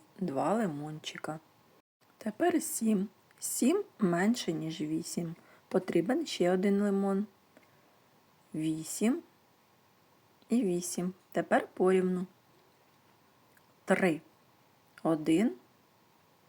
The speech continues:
два, три, чотири, п'ять. П'ять. Це більше, ніж три.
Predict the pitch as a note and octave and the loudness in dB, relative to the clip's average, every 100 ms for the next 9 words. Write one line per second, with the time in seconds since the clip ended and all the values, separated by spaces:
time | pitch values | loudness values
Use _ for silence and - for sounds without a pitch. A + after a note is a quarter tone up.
0 | _ _ _ _ _ _ _ _ _ _ | _ _ _ _ _ _ _ _ _ _
1 | _ _ _ - F3+ D#3+ D#3+ F3+ B3 _ | _ _ _ -8 -6 -2 0 0 -2 _
2 | _ - F3 F3 E3 - - E3+ E3+ - | _ -4 0 0 0 -6 -6 -2 0 2
3 | D#3+ E3 B3 - - D#3 D#3 - - _ | 2 2 -2 -6 -2 0 0 -4 -20 _
4 | _ _ _ _ E3 F3+ F3 - - - | _ _ _ _ -2 2 2 0 -10 -20
5 | _ _ _ _ _ _ - - D3+ - | _ _ _ _ _ _ -10 0 0 -2
6 | _ - E3+ F#3+ - C#4 D4+ A#3 F3+ - | _ 0 4 4 2 -2 0 0 -2 -8
7 | - - D#3+ D#3 | -10 -4 -2 -2